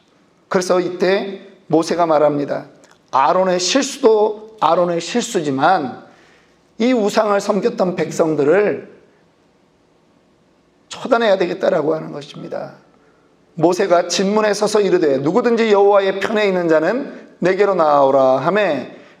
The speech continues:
레위 자손이 다 모여 그에게로 가는지라. 모세가 그들에게 이르되, "이스라엘의 하나님 여호와께서 이렇게 말씀하시기를,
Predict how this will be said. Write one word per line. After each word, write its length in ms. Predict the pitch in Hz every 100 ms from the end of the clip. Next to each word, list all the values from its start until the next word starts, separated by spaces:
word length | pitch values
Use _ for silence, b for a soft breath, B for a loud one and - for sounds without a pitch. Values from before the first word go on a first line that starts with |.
| B
레위 340 | 147 170 202
자손이 500 | 175 165 165 160 160
다 280 | - 120 113
모여 380 | 117 160 202 196
그에게로 840 | 196 208 208 180 175 175 175 - - - -
가는지라. 640 | - 170 165 139 123 127 - _ b b b
모세가 460 | 147 156 165 160 -
그들에게 380 | 160 180 170
이르되, 720 | 165 165 190 226 - - - -
"이스라엘의 500 | 170 - 185 170 160
하나님 400 | 160 156 156 151
여호와께서 540 | 151 160 156 165 160 170
이렇게 300 | 175 - 190
말씀하시기를, 960 | 180 185 190 175 160 147 131 120 -